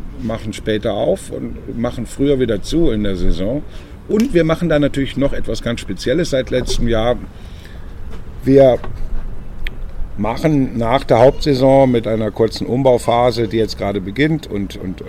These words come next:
kurzen Rückbauphase, machen wir Mitte November, äh, weiter mit dem Projekt Wintergarten am Kulturkiosk. Entsteht hier ein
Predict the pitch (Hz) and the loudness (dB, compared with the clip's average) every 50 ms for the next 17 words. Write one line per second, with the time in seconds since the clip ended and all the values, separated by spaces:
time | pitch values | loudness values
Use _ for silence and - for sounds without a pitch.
0 | - 69 - - - 107 101 - - - 98 95 92 87 87 - - - 120 131 | -12 -12 -12 -8 -6 -6 -6 -4 -6 -6 -4 -4 -4 -4 -6 -8 -10 -4 -4 -4
1 | 135 - - 127 113 117 - - 110 110 113 120 107 98 107 110 107 - - - | -4 0 0 2 2 2 2 0 0 0 2 0 0 0 0 0 -2 -2 -6 -12
2 | - - - - - - - - - - - - - - - - - - - - | -14 -14 -14 -14 -14 -14 -14 -14 -16 -14 -14 -14 -14 -14 -14 -14 -16 -16 -18 -18
3 | - - - 101 104 117 123 113 110 123 135 - 147 131 117 113 101 107 104 117 | -16 -8 -6 -4 -2 0 2 4 4 4 2 2 2 2 2 2 2 0 0 2
4 | 131 127 127 123 123 120 113 98 90 101 95 90 95 95 107 120 - 143 135 127 | 2 4 4 4 6 4 2 2 -2 -4 -6 -6 -6 -4 -4 -2 0 2 2 4
5 | 123 117 113 107 107 101 - - 107 101 98 - 104 107 104 107 98 - - 107 | 4 2 0 0 -2 -4 -2 -2 -2 -2 -2 -2 0 0 0 0 -2 -4 -6 0
6 | 110 147 185 175 160 131 120 117 113 110 117 120 - - 110 104 92 104 110 107 | 2 2 4 4 4 2 2 2 0 0 0 0 -2 -4 -4 -2 -2 -2 -2 -2
7 | - - 101 - - - 113 113 104 - - 107 92 85 80 - - - 85 82 | -2 -4 -4 -4 -2 0 0 0 0 0 -4 -4 -2 -2 -4 -4 -6 -8 -8 -6
8 | 80 - 80 - 113 - - - 101 92 82 87 85 85 80 | -4 -4 -4 -4 -4 -4 -4 -4 -4 -4 -4 -6 -8 -8 -8